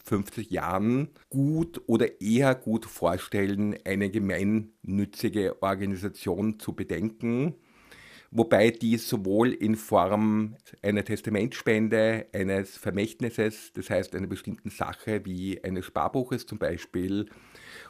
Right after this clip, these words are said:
oder auch in Form einer Ersatzerbschaft gesehen kann.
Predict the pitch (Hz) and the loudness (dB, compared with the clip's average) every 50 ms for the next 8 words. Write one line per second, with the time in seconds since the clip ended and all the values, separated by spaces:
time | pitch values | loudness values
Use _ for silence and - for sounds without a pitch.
0 | _ _ - 117 120 117 120 127 - - 92 95 98 95 - - - 110 104 104 | _ _ 0 4 4 6 6 6 4 4 4 4 4 2 0 -4 -2 -2 -2 -2
1 | - - 87 85 92 98 92 - - 92 92 92 92 92 - - - 92 - - | 0 0 2 2 2 0 -2 -4 -4 -2 0 0 0 -2 -4 -4 -6 -6 -2 -2
2 | 87 85 - - - - - - - - _ _ - 92 87 87 - - - - | -2 -2 -2 -6 -12 -14 -14 -16 -18 -20 _ _ -8 -6 -6 -8 -10 -10 -8 -6
3 | 80 82 - - - - - - - _ - 95 - - 90 95 117 135 131 123 | -6 -6 -6 -8 -16 -20 -20 -20 -18 _ -10 -8 -4 -4 -4 -2 -2 -4 -2 0
4 | 117 110 110 120 117 | 0 2 2 2 0